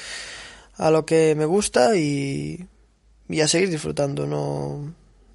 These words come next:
intento no, no ver las cosas negativas, eh, de todo esto porque tampoco merece la pena y, y lo importante es, es trabajar por, por lo positivo y por lo que merece la pena.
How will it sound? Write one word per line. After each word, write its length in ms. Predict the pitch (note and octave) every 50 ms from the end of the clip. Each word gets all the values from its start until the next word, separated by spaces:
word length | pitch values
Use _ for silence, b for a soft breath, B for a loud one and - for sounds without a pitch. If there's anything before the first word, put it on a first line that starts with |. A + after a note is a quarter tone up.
| -
intento 460 | - D#3 D3 E3+ F3 F3+ E3+ E3+ D#3+
no, 580 | D#3 D#3 D#3 D3+ D3+ D3+ D3+ D3 D3 D3 D3 D3
no 240 | D3+ D3 D3+ D#3+ D#3
ver 160 | D#3 D#3+ D#3
las 160 | D3+ D3 C#3+
cosas 240 | - - D3+ C#3+ C#3+
negativas, 720 | D#3 D3 C#3 C#3 C#3 - D#3 D#3 D#3 D#3 D#3 D#3 D3+ - -
eh, 720 | D#3 D3 C#3+ C#3+ D3 D3 D3 C#3+ D3 D3 D3 D#3 D#3 - _ _ _ _ _ B B B B B B B B B B B B B B B -
de 240 | F#3+ D#3+ D3 D3+ D3
todo 260 | - D#3+ D3+ D3 D3
esto 300 | D3+ D3+ - - D3+ D3+
porque 580 | - C#3+ C#3+ C#3 - C#3+ C#3+ C3+ C#3 C#3 C#3 C#3
tampoco 360 | - C#3+ C#3+ C#3 C#3+ D#3 D3
merece 260 | C#3+ C#3 C#3 - -
la 140 | C3+ C3 B2+
pena 340 | - - D3 C#3 C#3+ C3+ C#3
y, 340 | D3 C3+ C3+ C#3+ C#3+ - - - -
y 60 | C#3+
lo 100 | C#3 C#3
importante 480 | C#3+ C3+ C#3 D3 C#3+ C#3+ C#3+ C#3+ D3 C#3+
es, 180 | C#3+ - - D3
es 180 | C#3 C#3 -
trabajar 440 | - D3 C3+ C3+ C#3 - D3 C#3 -
por, 640 | - - D3 C#3 C#3 C#3 C3+ C#3+ D3+ D#3 D#3 D3+ D3+
por 160 | - - C#3+
lo 120 | C#3+ C#3+
positivo 540 | C#3 D3 D3+ - - D3+ D3+ - G3 G3 F3+
y 60 | E3
por 160 | D3 - - C#3
lo 160 | C#3 C#3 C3+
que 180 | - C3+ C3+
merece 300 | C3 C3+ C3+ C#3 - -
la 120 | C3+ C3 -
pena. 320 | - C3 C#3 C#3+ C#3 -